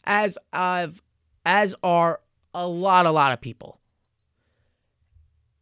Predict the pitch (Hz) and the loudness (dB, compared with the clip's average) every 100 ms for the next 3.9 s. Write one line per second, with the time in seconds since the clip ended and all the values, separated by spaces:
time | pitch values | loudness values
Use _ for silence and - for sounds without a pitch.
0 | _ 160 165 165 165 160 160 147 147 143 | _ -6 0 0 0 -2 -4 -6 -6 -8
1 | - 143 135 127 113 110 _ _ _ _ | -8 -6 -6 -6 -10 -12 _ _ _ _
2 | _ _ _ 143 160 156 165 147 143 131 | _ _ _ 4 4 4 -2 -2 -2 -2
3 | 123 135 127 123 110 110 110 104 101 | -4 -2 0 -4 -8 -10 -16 -16 -20